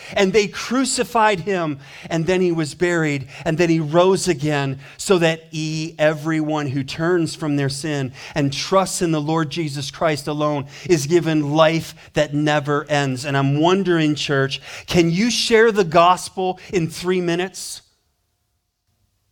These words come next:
Do you have such a, a love for and a grasp of the good news of salvation that it's on the tip of your tongue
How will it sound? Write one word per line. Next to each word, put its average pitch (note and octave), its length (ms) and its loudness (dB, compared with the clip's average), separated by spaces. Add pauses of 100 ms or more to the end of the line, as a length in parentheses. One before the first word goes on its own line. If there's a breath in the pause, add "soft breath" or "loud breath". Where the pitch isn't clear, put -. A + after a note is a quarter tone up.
(380 loud breath)
Do D#3+ 120 -2
you B3 120 2
have A#3 240 4
such C4 400 0
a, A3 200 0 (240 loud breath)
a G3+ 100 6
love F#3 580 4
for B3 440 0
and G3+ 160 -2
a F3 60 0
grasp G3+ 800 -4
of F3 160 -6
the E3+ 80 -6
good A3+ 360 -6
news A#3 440 -6 (200 loud breath)
of F#3 100 -2
salvation G#3 840 -2 (220 loud breath)
that A3 120 2
it's F#3+ 140 0
on A3+ 420 2
the F3+ 100 -2
tip A3 440 -2
of F#3 160 -10
your F3 120 -4
tongue F#3+ 500 -4